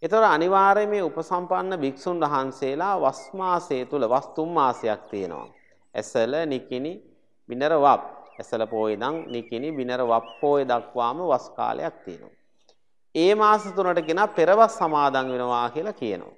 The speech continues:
දැන් යම්සි විදියකින් මේ පෙරවස් සමාදන් වීමට නොහැකි වුණොත් ස්වාමින් වහන්සේ නමකට ඒ ස්වාමින් වහන්සේ පසුවස් සමාදන් වීම සිද්ධ කරන්නට ඕනේ.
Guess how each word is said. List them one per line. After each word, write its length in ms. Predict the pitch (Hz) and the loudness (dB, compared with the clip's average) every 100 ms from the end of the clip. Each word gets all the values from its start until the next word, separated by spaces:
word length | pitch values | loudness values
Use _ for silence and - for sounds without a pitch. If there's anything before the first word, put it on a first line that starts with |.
| _ _ _ _ _ _ _ - | _ _ _ _ _ _ _ -4
දැන් 180 | 190 156 | 4 4
යම්සි 280 | 185 202 220 | 4 0 -4
විදියකින් 500 | 202 214 208 214 208 | -2 0 0 -2 -2
මේ 220 | 202 185 | -2 -2
පෙරවස් 460 | 190 135 165 196 196 | 0 2 4 4 2
සමාදන් 540 | 185 180 175 175 175 | 0 2 4 4 2
වීමට 380 | 175 175 175 160 | 0 -4 -4 -4
නොහැකි 380 | 127 143 156 160 | -4 -2 -2 -2
වුණොත් 200 | 160 156 | -2 -2
ස්වාමින් 440 | 151 139 147 143 | -2 -2 -2 -4
වහන්සේ 420 | 139 135 131 - | -4 -4 -4 -6
නමකට 420 | 120 117 117 147 214 285 _ _ _ _ - | -6 -6 -6 -8 -10 -14 _ _ _ _ -6
ඒ 80 | 190 | -4
ස්වාමින් 440 | 185 170 180 196 | 6 6 6 4
වහන්සේ 360 | 196 196 196 220 | 0 0 0 -2
පසුවස් 560 | 214 180 180 233 226 | 0 0 4 4 4
සමාදන් 540 | 233 190 170 165 156 151 | 2 -2 0 2 0 0
වීම 220 | 147 190 | -4 -6
සිද්ධ 340 | 196 143 123 | -6 -4 -2
කරන්නට 460 | 113 104 101 95 90 | 0 -2 -4 -8 -10
ඕනේ. 260 | 82 78 | -12 -12